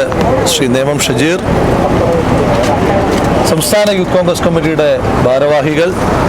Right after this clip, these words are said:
ജില്ലാ യൂത്ത് കോൺഗ്രസ് കമ്മിറ്റിയുടെ പ്രിയപ്പെട്ട സഹപ്രവർത്തകർ, മറ്റ് പ്രിയമുള്ളവർ, ഇന്ന് ഇത്തരത്തിൽ സംസ്ഥാന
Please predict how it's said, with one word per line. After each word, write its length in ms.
ജില്ലാ 220
യൂത്ത് 160
കോൺഗ്രസ് 280
കമ്മിറ്റിയുടെ 520
പ്രിയപ്പെട്ട 340
സഹപ്രവർത്തകർ, 720
മറ്റ് 220
പ്രിയമുള്ളവർ, 480
ഇന്ന് 180
ഇത്തരത്തിൽ 440
സംസ്ഥാന 520